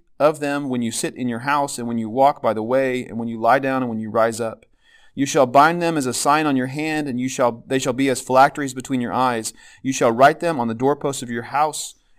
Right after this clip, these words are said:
and on your gates." The point of this is that God's will is found in His Word. How do you know what God's will is?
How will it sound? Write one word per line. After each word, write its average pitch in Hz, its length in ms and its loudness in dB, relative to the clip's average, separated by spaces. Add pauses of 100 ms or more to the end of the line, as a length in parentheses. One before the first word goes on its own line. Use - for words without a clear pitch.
and 120 100 -6
on 123 120 0
your 123 100 -2
gates." 120 540 -6 (1080)
The 127 80 -6
point 185 300 -2
of 135 80 0
this 131 220 0
is 123 60 -8
that 127 140 -2
God's 139 300 4
will 123 380 0
is 107 160 -10
found 135 380 -4
in 117 80 -6
His 117 140 -8
Word. 110 440 -6 (1600)
How 156 220 -2
do 180 80 -4
you 185 160 -8
know 120 480 -4 (260)
what 143 220 0
God's 147 260 6
will 156 240 -2
is? 101 320 -10